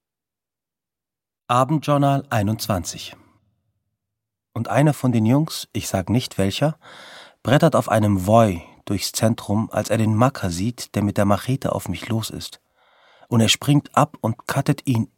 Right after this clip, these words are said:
xx Mal und macht dann Fahrerflucht. Sie haben's abends im Fernsehen gebracht. Blutspritzer. Ja, okay, es war Marco. Er ruft mich an. Wallah, der Motherfucker ist mir ins Messer gelaufen.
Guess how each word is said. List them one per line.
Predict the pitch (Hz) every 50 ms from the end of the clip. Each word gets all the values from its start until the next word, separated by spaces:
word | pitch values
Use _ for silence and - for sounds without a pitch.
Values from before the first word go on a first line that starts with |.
| _ -
xx | 135 143 - - - - 127 - - - -
Mal | 110 104 92 85 - - _ _ _ _ _ _ _ _ _ _ _
und | - 98 101
macht | 107 101 - -
dann | 87 -
Fahrerflucht. | - 113 113 104 90 - - - - - - - _ _ _ _ _ _ _ _ _ _ _ _ _ _ _ _ _ _ _
Sie | - - 120
haben's | 123 131 - -
abends | - 120 139 143 135 -
im | 107 104
Fernsehen | - - 117 120 120 104 98 92
gebracht. | 82 80 85 87 87 - - - - - _ _ _ _ _ _ _ _ _ _ _ _ _ _ _ _ _ _ _ _ _ _ _ _ _ _ _ _ _ _ _ _ _ _ _
Blutspritzer. | - 127 143 131 - - - 101 90 - - - - - - - _ _ _ _ _ _ _ _ _ _ _ _ _ _ _ _ _ _ _ _ _ _ _ _ _ _
Ja, | - 123 160 185
okay, | 175 - - 190 208
es | 190 - -
war | 160 165 160
Marco. | 156 165 175 165 - 110 92 80 - - _ _ _ _ _ _ _ _ _
Er | - 113
ruft | 110 147 135 - 143
mich | 135 117 147
an. | 147 131 87 - _ _ _ _ _ _ _ _ _ _ _ - - _ _ _ _
Wallah, | - 110 123 143 143 131 123 110
der | 110 110 107
Motherfucker | 113 123 120 120 107 - - - 139 127 - - 113
ist | 104 - -
mir | 113
ins | 107 95 - -
Messer | 127 120 - 110
gelaufen. | 90 92 85 87 82 - - 85